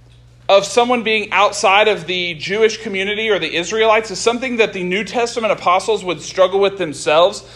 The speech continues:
The fact that Jesus didn't just come to save and redeem the Jewish people and the Israelites, but he came to save and redeem all of mankind. Like that, that was something that the New Testament apostles struggled with. So it's interesting that we see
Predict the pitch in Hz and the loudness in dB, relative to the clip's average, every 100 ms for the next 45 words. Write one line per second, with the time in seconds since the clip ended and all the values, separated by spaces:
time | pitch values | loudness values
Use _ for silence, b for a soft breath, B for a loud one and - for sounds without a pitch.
0 | B - - 208 202 175 151 170 240 247 | B -4 4 2 4 -4 -2 -4 -2 -4
1 | 226 226 220 170 196 202 - 185 196 202 | -4 -2 -2 0 -2 -2 -4 -2 -2 -4
2 | 156 - 180 190 190 180 160 147 156 180 | -6 0 4 4 2 -2 -6 -6 -4 -4
3 | 202 B B - 165 180 202 - 202 202 | -6 B B -10 -4 -2 -2 -2 -6 -4
4 | 180 151 160 208 220 233 233 B B 185 | -4 -4 -6 -2 2 2 0 B B -8
5 | 190 185 220 220 180 - 190 196 180 156 | -8 -2 -2 0 -4 0 0 0 -4 -6
6 | 175 185 185 151 151 180 165 170 160 156 | -6 -6 -4 2 4 4 0 -4 -6 -4
7 | 156 151 190 214 - b b _ _ - | -2 0 -2 -10 -20 b b _ _ -2
8 | 185 190 220 214 226 233 226 247 247 226 | 0 4 4 6 4 4 4 2 2 -2
9 | 180 185 175 190 214 208 214 180 185 190 | -2 -2 -2 -2 -2 -2 -2 0 0 0
10 | 175 - 185 185 208 240 233 208 170 - | -4 -2 0 2 4 4 4 0 -2 -4
11 | 233 247 233 226 208 180 180 - 240 233 | -4 -4 -8 -6 -4 -4 -6 -8 -6 -4
12 | 196 | -6